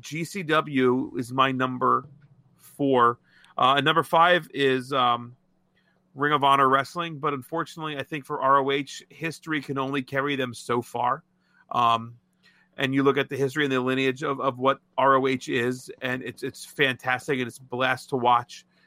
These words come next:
But if they don't watch it, M L W, I think, is creeping right around the corner and can easily knock them off this list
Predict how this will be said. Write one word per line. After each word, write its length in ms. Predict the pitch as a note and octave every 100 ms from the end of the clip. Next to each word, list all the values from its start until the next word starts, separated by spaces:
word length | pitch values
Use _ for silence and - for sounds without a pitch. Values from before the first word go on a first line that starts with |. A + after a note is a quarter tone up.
| _ -
But 200 | B2+ B2
if 100 | C3
they 120 | D3
don't 160 | D3 D3
watch 280 | C#3 C3 -
it, 120 | C#3 C3
M 140 | C3+
L 120 | C3+
W, 400 | B2+ B2+ B2+ B2+
I 40 | A#2
think, 220 | C3+ B2+
is 100 | B2
creeping 380 | - C3 C3+ A#2
right 240 | A2+ B2
around 240 | B2+ B2+ B2
the 80 |
corner 360 | A#2 B2+ A#2 A#2
and 140 | B2
can 140 | B2 B2
easily 300 | C3 A#2+ C3
knock 240 | B2 A#2
them 180 | - B2
off 200 | B2 -
this 180 | C3+ B2
list 400 | B2+ B2+ A#2 -